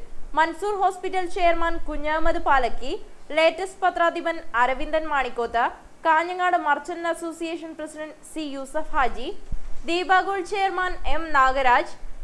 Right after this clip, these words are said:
എ ഹമീദ് ഹാജി തുടങ്ങിയവർ ചടങ്ങിൽ സംസാരിച്ചു. ഐ ഡി ബി ഐ ബാങ്കിന്റെ കാസർഗോഡ് ജില്ലയിലെ രണ്ടാമത്തെ ശാഖയാണ്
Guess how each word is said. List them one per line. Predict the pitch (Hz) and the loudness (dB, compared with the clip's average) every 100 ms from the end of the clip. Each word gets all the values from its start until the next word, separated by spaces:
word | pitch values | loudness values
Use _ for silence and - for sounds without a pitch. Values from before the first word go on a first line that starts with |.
| 285 330 | 0 0
എ | 339 | 2
ഹമീദ് | 311 294 311 320 | 0 -2 -4 0
ഹാജി | 330 320 349 359 | 2 2 -4 -2
തുടങ്ങിയവർ | 339 330 330 330 262 311 | -2 0 0 0 0 0
ചടങ്ങിൽ | 285 311 277 - | 0 0 0 0
സംസാരിച്ചു. | 240 269 240 240 339 381 - - - - - - - 330 | -2 0 2 2 -4 -6 -8 -10 -12 -14 -16 -14 -4 -2
ഐ | 359 | -2
ഡി | 381 381 | -4 -4
ബി | 403 403 | -4 -4
ഐ | 403 | -2
ബാങ്കിന്റെ | 381 370 370 349 359 330 | -2 -2 -6 -8 -6 -2
കാസർഗോഡ് | 277 311 294 339 254 | -2 -4 -6 -6 -6
ജില്ലയിലെ | 330 339 349 339 330 | -4 -4 -2 -4 -2
രണ്ടാമത്തെ | 262 262 294 302 330 349 | -2 0 0 0 -2 -2
ശാഖയാണ് | 349 320 330 320 311 | -2 -2 -4 -4 -4